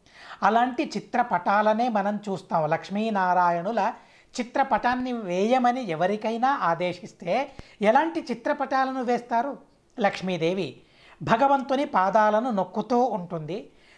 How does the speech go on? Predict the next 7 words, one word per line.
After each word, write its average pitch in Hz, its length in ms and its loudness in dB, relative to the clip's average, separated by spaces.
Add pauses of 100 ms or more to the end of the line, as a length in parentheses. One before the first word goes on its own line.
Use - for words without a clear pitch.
(140)
భగవంతుని, 269 720 2
విష్ణువు 240 420 -4
యొక్క 247 300 -2
పాదసేవ 226 800 2 (100)
చేసే 208 460 -2 (440)
ఆ 185 180 4
రూపాన్ని, 269 840 2